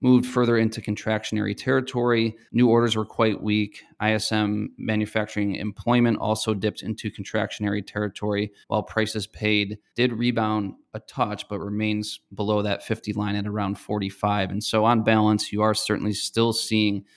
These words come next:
the impact of much tighter monetary policy more potently on the manufacturing side. That's been a story that we've kept an eye on really over the past year. And when we think about what's going to drive a further downshift in overall economic growth, it's gonna have to come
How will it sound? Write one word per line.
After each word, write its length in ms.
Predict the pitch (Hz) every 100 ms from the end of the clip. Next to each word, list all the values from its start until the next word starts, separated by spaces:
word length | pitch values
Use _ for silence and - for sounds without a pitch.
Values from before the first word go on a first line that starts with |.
| -
the 160 | 110 -
impact 580 | 110 101 104 101 101 -
of 320 | 104 101 98
much 320 | 90 107 104 -
tighter 480 | - 104 101 104 -
monetary 480 | 107 101 - 101
policy 680 | 101 101 101 104 - 104 98 -
more 240 | 110 110
potently 640 | 98 - 113 101 101 104 98 _
on 160 | - 107
the 40 |
manufacturing 720 | 104 101 101 - 110 107 - 104
side. 240 | - 101
That's 200 | 104 104
been 160 | - 104
a 60 |
story 440 | 95 - 104 101 101
that 160 | 95
we've 300 | - 104 98 - _
kept 240 | 123 -
an 60 | 107
eye 140 | 107
on 200 | 104 104
really 300 | 107 127 107
over 240 | - 104 101
the 80 | 95
past 500 | - 101 101 - 110
year. 200 | 107 104
And 100 | 98
when 100 | 104
we 100 | 104
think 240 | - 110
about 440 | 95 104 101 95 - _
what's 200 | - 110
going 200 | - 113
to 60 | 101
drive 720 | 92 - 107 104 101 101 98 -
a 180 | 110 101
further 540 | 95 - 113 107 104
downshift 800 | 95 104 104 104 - 104 101 -
in 140 | 104 95
overall 460 | 87 101 107 110
economic 440 | 107 - 101 104 110
growth, 320 | 107 101 104
it's 160 | 101 -
gonna 180 | 104
have 220 | 101 101 -
to 100 | -
come 440 | - 107 107 110